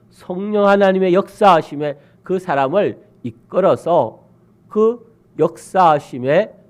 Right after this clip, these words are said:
딱 연결시키는 사람. 지혜 있는 종이요, 충성된 종입니다. 그렇지 아니하고 무엇으로 즐기고, 무엇으로 만족하고,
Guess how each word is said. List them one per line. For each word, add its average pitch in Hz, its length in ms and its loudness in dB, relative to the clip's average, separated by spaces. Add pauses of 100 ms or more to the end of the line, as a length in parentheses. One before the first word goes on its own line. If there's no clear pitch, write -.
(180)
딱 - 360 0
연결시키는 143 600 -8
사람. 139 400 -4 (840)
지혜 123 360 -8
있는 104 360 -10
종이요, 110 720 -4 (200)
충성된 131 920 -10
종입니다. 110 720 -12 (1200)
그렇지 - 320 -14
아니하고 113 720 -12 (2000)
무엇으로 170 480 -8
즐기고, 135 960 -4
무엇으로 131 440 -6
만족하고, 120 1000 -10